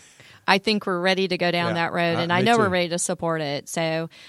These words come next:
Speaker 1: I appreciate your vision for two thousand nineteen and certainly am, am a hundred percent on board there. You know, it takes sort of a, a village as you get involved as a volunteer leader. I know that, um, I've had the opportunity to work with chairs for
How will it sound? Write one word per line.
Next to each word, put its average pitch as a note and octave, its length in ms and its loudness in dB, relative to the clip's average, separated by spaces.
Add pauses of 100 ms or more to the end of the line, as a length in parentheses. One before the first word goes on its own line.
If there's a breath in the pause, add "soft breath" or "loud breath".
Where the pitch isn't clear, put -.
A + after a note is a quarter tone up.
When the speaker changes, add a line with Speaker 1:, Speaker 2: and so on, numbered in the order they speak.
(120 loud breath)
Speaker 1:
I G3 100 2
appreciate F#3 480 -2
your F3 140 -4
vision F3 400 -6
for E3+ 180 -6
two F3 160 -6
thousand E3+ 360 -4
nineteen D#3+ 560 -4
and D#3 200 -6
certainly D#3+ 380 -4
am, D#3 280 -6
am E3 200 -8
a E3 40 -6
hundred E3+ 240 -4
percent D#3+ 360 -8
on D#3+ 160 -6
board E3 320 -6
there. D#3 320 -8 (540 loud breath)
You A3 100 -4
know, G#3 180 4
it F#3+ 260 -4
takes A#3 280 -8
sort - 360 -4
of F3 80 -2
a, E3+ 200 -2
a F3 140 0
village E3+ 500 -2
as E3 160 -2
you E3 240 -4
get E3+ 180 -4
involved E3 440 -2
as D#3+ 100 -6
a E3 60 -6
volunteer D#3+ 500 -6
leader. D#3+ 400 -6
I D#3 100 -6
know D#3+ 240 -4
that, D#3 440 -4
um, D#3 420 -8
I've E3 160 -6
had D#3+ 200 -4
the D#3 60 -4
opportunity D#3+ 380 -8
to D#3 60 -8
work D#3+ 180 -8
with D#3+ 140 -6
chairs E3 500 -6
for D#3 320 -8